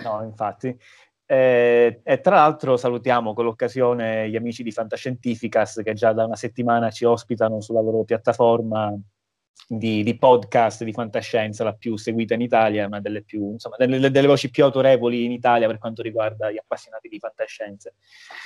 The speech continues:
Bene, direi di cominciare subito con le nostre pagelle. Eh, facciamo un giro di, di consultazione. Eh, Sofia, tu cosa ne pensi dell'episodio numero due per zero sei di Star Trek Discovery intitolato?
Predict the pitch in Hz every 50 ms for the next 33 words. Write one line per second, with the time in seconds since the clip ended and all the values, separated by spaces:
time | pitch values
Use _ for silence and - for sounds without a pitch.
0 | - - - 180 170 143 143 143 180 190 180 185 190 185 170 - 190 190 190 -
1 | 294 320 311 277 240 - - 196 - - - - 170 165 165 160 151 151 151 147
2 | - - 131 123 120 120 117 110 110 104 98 95 101 104 104 104 107 110 _ _
3 | _ _ _ _ _ - _ _ _ _ _ _ _ _ _ - 151 156 156 156
4 | 151 151 151 147 147 - 170 - 220 196 170 151 147 143 175 170 160 143 143 139
5 | 127 135 127 - 120 110 - 135 - - 117 113 - - 110 101 101 104 104 98
6 | 98 _ _ _ _ _ _ _ _ - 127 127 123 117 113 113 113 113 110 110
7 | 110 110 110 110 - 180 165 - 113 104 101 - - 156 - 147 131 123 117 104
8 | 107 104 107 104 - 113 104 98 113 113 110 113 113 113 127 113 - 160 165 160
9 | 147 139 127 127 139 147 135 123 120 113 113 117 - - 123 120 120 143 156 147
10 | - 123 113 113 107 127 123 123 127 160 165 175 160 127 117 110 - - - -
11 | 139 135 135 - 123 117 113 - - 185 220 233 202 156 131 123 - 131 123 -
12 | 147 160 196 233 240 - 254 254